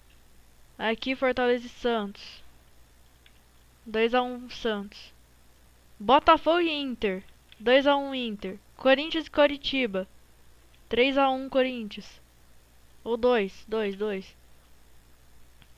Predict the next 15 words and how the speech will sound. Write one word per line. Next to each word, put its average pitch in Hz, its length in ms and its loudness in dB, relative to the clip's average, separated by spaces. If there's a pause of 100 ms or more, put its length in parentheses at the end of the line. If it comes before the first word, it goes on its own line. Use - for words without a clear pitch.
(800)
Atlético 254 520 -2
Mineiro 262 240 0
e - 20 -10
Bahia, 247 560 2
dois 233 300 4
a 247 260 2
zero 233 400 -4
Atlético 226 480 -6
Mineiro. 214 440 -6 (960)
Atlético 247 460 -2
Paranaense, 254 1500 -2 (240)
três 269 360 0
a 269 100 0
dois 240 240 0
Cuiabá. 233 380 -4